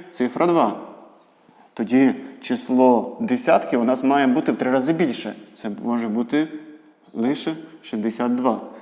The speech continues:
Перевіряємо. Число одиниць утричі менше. Шість поділити на три — два. Добре, підходить. Так, в кінці ще може бути трійка.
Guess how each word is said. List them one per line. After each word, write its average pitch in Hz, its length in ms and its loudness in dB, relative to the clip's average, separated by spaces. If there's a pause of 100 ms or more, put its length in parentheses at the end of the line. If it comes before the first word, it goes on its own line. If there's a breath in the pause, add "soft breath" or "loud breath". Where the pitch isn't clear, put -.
Перевіряємо. 131 540 4 (560 loud breath)
Число 131 380 2
одиниць 117 440 4
утричі 170 320 -2
менше. 107 420 0
Шість - 280 -4
поділити 113 340 0
на 110 100 2
три — 190 280 -2 (200)
два. 117 340 -2 (120)
Добре, 120 300 -2
підходить. 110 460 -8 (920 loud breath)
Так, 117 340 0
в - 20 -18
кінці 123 320 2
ще 180 160 -2
може 135 240 4
бути 151 200 2
трійка. 160 380 2